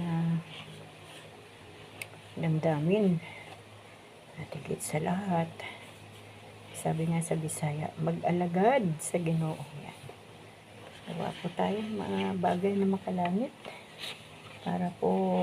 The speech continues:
mabigyan ng karangalan ng ating mga, ay ang ating Panginoon, na habang tayo po ay nabubuhay pa,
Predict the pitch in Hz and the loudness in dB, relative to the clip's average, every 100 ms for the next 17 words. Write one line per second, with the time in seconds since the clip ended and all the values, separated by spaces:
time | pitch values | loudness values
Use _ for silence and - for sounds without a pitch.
0 | 180 185 185 180 170 190 190 185 185 185 | 4 4 4 2 2 6 6 6 4 2
1 | 180 180 175 196 190 185 175 180 180 185 | 4 4 6 6 4 2 -2 -2 2 4
2 | 185 185 185 185 185 170 - - 180 180 | 6 6 4 4 2 -2 -4 2 4 2
3 | 180 180 - 180 - 175 175 170 226 262 | 0 -2 0 -2 0 0 0 0 0 -2
4 | - - - - - - - - - 170 | -4 -12 -14 -18 -18 -18 -20 -10 -2 0
5 | 170 175 175 170 175 175 180 160 170 170 | 0 0 0 2 2 2 2 2 4 2
6 | 170 170 165 170 170 175 175 - 175 165 | 0 0 0 0 0 0 -2 0 2 2